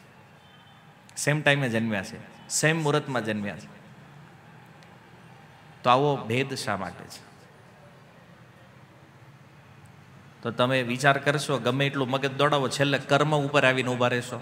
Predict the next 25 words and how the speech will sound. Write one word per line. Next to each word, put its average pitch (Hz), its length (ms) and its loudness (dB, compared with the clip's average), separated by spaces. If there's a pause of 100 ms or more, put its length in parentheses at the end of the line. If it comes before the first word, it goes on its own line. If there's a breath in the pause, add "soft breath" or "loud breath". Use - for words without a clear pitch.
આનું 123 280 0
કર્મ 123 280 0 (1160)
તો 151 60 -8
કે 170 100 0
આ 165 60 6
જન્મ્યો 143 520 4
છે 175 120 2
અત્યારે, 175 380 2
કર્મ 160 360 4
કર્યું 165 340 4
ક્યારે 160 220 6
એણે? 92 240 -4 (1500)
હજી 113 160 0
તો 143 80 8
હમણાં, 208 200 10
હમણાં 226 180 8
જન્મ 185 280 6
થયો 156 160 2
છે 214 80 0
ને, 254 60 -6
કર્મ 233 360 6
ક્યાં 254 220 6
કરવા 160 240 6
ગયો 98 180 -4
હજી? 107 140 -6